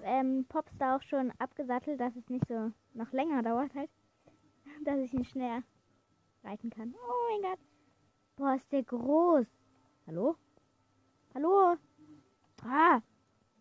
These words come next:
Lauf doch mal in die Richtung. Ja, so. Ähm, oh mein Gott, oh mein Gott, oh mein Gott. Oh.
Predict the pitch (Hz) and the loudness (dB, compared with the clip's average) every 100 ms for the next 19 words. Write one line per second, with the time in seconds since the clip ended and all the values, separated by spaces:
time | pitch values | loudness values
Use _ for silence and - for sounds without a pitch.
0 | _ _ _ _ _ 269 302 320 294 294 | _ _ _ _ _ -10 -8 -4 -4 -2
1 | 269 277 240 - 185 - _ - 220 202 | -4 -4 -4 -6 -14 -18 _ -8 -4 -4
2 | - _ - 311 302 _ _ _ _ _ | -6 _ -8 -6 -6 _ _ _ _ _
3 | _ _ _ _ 269 247 240 226 233 226 | _ _ _ _ -4 -2 0 -2 -4 -6
4 | 240 - - - - _ _ - _ _ | -6 -6 -6 -10 -18 _ _ -20 _ _
5 | - | -20